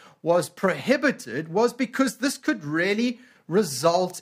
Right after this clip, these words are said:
in damage. It could literally destroy someone's life. If you have a false witness against you, you could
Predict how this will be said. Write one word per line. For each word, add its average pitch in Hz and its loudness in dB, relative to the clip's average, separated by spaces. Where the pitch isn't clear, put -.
in 151 -4
damage. 170 0
It 220 -4
could 233 0
literally 254 0
destroy 196 -2
someone's 160 -4
life. 135 0
If 160 -8
you 254 4
have 220 0
a 190 0
false - 0
witness 147 -2
against 214 2
you, 151 -2
you 247 2
could 254 0